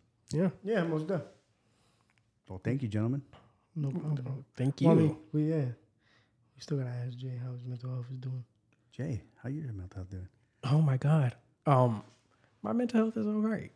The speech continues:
Speaker 1: I'm doing okay. Uh, something happened over the weekend that's not the greatest, but you know, um, hanging in there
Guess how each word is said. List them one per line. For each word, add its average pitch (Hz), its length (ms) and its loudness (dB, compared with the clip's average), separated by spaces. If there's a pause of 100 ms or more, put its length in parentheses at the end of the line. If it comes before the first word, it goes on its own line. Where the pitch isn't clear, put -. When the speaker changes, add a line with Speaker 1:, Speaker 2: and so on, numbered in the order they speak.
(140)
Speaker 1:
I'm 139 120 0
doing 175 240 0
okay. 165 380 0 (600)
Uh, 143 280 4 (1040)
something 190 640 2 (240)
happened 127 340 4
over 113 160 0
the 110 100 0
weekend 110 480 -2
that's - 580 -8 (540)
not 143 280 2
the 123 60 -6
greatest, 110 600 -6 (760)
but 143 240 2
you 147 100 2
know, 135 220 2 (580)
um, 139 580 4 (240)
hanging 160 260 6
in 131 120 2
there 131 220 2